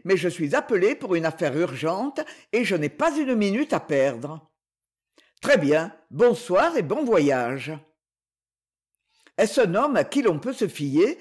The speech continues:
que notre ami le major ? » demanda Amos Green en jetant un coup d'œil en arrière. « Franc et loyal comme l'acier.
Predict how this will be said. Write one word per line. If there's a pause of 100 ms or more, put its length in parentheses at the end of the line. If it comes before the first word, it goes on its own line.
(140)
que
notre
ami
le
major ? » (220)
demanda
Amos
Green (140)
en
jetant
un
coup
d'œil
en
arrière. « (1300)
Franc
et
loyal
comme
l'acier.